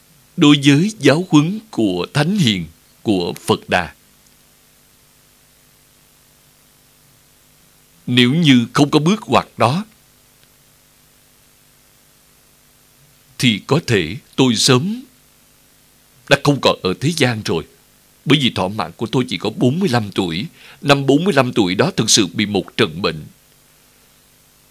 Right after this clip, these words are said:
Bệnh suốt một tháng. Trong lòng tôi hiểu rõ thọ mạng đã hết rồi, nên tôi cũng không tìm bác sĩ, cũng không uống thuốc. Hai đồng học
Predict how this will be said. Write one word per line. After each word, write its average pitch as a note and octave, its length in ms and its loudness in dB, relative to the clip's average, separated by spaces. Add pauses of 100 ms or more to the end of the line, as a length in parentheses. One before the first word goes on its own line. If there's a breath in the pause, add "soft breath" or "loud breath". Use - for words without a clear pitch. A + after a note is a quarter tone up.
(880)
Bệnh F#2 340 0
suốt G#3+ 320 -2
một F#2+ 140 -2 (100)
tháng. A#2 300 -6 (1300)
Trong D#3 140 2
lòng G2 220 4 (100)
tôi C#3+ 180 2
hiểu G#2 280 -4
rõ G2+ 360 0 (440)
thọ G2+ 160 2
mạng F#2 320 -2
đã G#2+ 120 -2
hết D#3+ 220 0 (100)
rồi, D#2+ 220 -4 (560)
nên C#3 360 0
tôi D3 140 2
cũng E3+ 120 -6
không C#3+ 220 2
tìm F2+ 360 -4
bác - 200 0
sĩ, F2+ 340 0 (420)
cũng G2+ 340 -2
không A#2+ 240 -2
uống D3 240 0
thuốc. E3 260 -2 (2750 soft breath)
Hai E3 200 2
đồng A2 240 4
học F#2 200 2